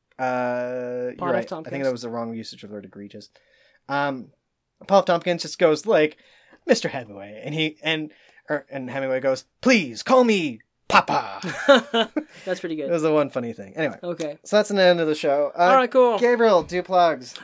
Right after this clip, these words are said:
Speaker 2: All right, everyone. Um, please follow me on the Instagram at read, as in reading books, dot Richards.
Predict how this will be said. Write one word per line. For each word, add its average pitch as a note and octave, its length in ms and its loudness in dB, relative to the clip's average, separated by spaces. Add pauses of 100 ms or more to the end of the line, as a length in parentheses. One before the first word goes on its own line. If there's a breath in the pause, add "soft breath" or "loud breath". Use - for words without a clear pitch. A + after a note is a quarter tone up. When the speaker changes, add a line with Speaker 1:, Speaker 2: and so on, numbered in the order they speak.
Speaker 2:
All C4 80 0
right, C4+ 160 6
everyone. C4 420 0
Um, A#3 320 -2
please A#3 380 -4
follow F#3 260 -2
me A#3 140 -2
on A3+ 80 -4
the G#3 160 -6
Instagram F3 760 -6
at E3+ 180 -8
read, A#3+ 420 0
as E3 120 -2
in D#3 80 -8
reading D3+ 260 -10
books, A#3 300 -6
dot G#3 360 -2
Richards. G3 720 -4